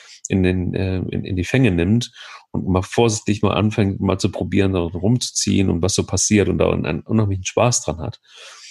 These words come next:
Und, und, und aber auch, du merkst auch, wie vorsichtig er ist, weil er auch unsicher ist und sagt, „Ist das okay? Ich würde gerne, ähm, ich probier's mal aus, ich, ähm, ähm, aber sag mir Bescheid, wenn es zu viel ist.“ Vielleicht auch zu sehr in Interpretation, aber das sind so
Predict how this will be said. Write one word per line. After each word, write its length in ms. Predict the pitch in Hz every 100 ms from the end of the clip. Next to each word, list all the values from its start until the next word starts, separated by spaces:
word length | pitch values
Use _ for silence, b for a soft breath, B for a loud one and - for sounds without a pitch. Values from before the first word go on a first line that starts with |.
| B B B _
Und, 220 | - 104 101
und, 180 | 98
und 160 | 95 98
aber 200 | 87 98
auch, 260 | 110 - - _ _ _ _ _ _ - -
du 100 | 104
merkst 300 | 113 131 -
auch, 100 | -
wie 80 |
vorsichtig 480 | 90 113 117 110 -
er 80 | 87
ist, 140 | -
weil 100 | 92
er 100 | 90
auch 200 | 85 87
unsicher 480 | 156 147 98 82 87
ist 140 | 104 92
und 60 |
sagt, 160 | 90 87
„Ist 220 | - -
das 120 | 123
okay? 540 | 110 - 117 123 139 B B B B
Ich 120 | -
würde 180 | 135 131
gerne, 480 | 113 113 117 120 -
ähm, 180 | 120 120
ich 320 | 107 - -
probier's 280 | 120 127 135
mal 160 | 117
aus, 320 | 92 135 127 113
ich, 200 | 110 107
ähm, 320 | 110 107 104
ähm, 200 | 110 107
aber 500 | 107 113 117 117 110
sag 180 | 113 151
mir 80 | 135
Bescheid, 380 | 120 135 160
wenn 120 | 127 123
es 140 | -
zu 120 | -
viel 220 | 120 151
ist.“ 220 | 127 127 - B B B B B _
Vielleicht 220 | 80 76
auch 120 | -
zu 120 | - 80
sehr 140 | 82
in 60 | 82
Interpretation, 800 | 82 85 - - - 127 113 -
aber 200 | 80 87
das 140 | 101
sind 140 | 110
so 320 | 107 101 98